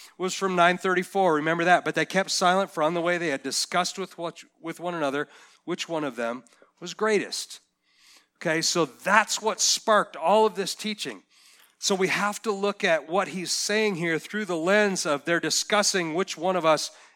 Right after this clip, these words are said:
is the greatest. And then Jesus says, "Have salt in yourselves and be at peace with one another."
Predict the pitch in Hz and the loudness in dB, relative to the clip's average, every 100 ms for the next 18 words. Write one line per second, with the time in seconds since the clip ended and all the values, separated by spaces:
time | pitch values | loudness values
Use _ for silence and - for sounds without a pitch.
0 | - 147 139 151 151 170 139 98 - - | -10 -8 -6 -4 0 0 0 -4 -8 -12
1 | _ _ _ _ _ _ _ _ _ _ | _ _ _ _ _ _ _ _ _ _
2 | _ _ - _ _ 127 151 156 - 175 | _ _ -20 _ _ -6 -2 -2 -2 -6
3 | 147 - 151 135 - 147 - 160 170 - | -6 -4 -4 -4 -4 -4 -2 -2 -4 -6
4 | 151 139 - 151 165 - 127 120 151 165 | -8 -6 -4 -4 -6 -8 -12 -12 -8 -8
5 | - - - 180 165 - - _ _ _ | -10 -20 -18 -14 -10 -8 -10 _ _ _
6 | _ 131 - 135 151 143 160 135 82 | _ -16 -10 -8 -6 -4 -4 -6 -12